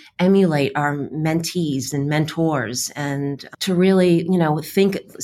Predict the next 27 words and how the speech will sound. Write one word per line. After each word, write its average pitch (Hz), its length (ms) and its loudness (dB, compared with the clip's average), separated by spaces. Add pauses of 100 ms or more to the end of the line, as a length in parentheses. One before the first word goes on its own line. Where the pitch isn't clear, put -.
(200)
you 202 60 0
know, 160 100 2
spend 180 400 2
a 165 100 0
few 180 160 0
moments 165 500 2
with 151 120 -8
a 131 60 -6
patient 151 580 -2
and 160 140 -2
then 151 120 0
try 165 200 -4
to 156 100 -4
recognize 147 800 -4
certain - 380 -8
patterns 147 480 -6
of 123 120 -16
disease. 135 640 -8 (460)
And 185 200 4
those, 208 440 4 (240)
you 208 80 0
know, 185 80 4
that 190 220 2
information, 180 1080 2
say 147 300 0
cardiovascular 156 840 -2
disease, 127 640 -8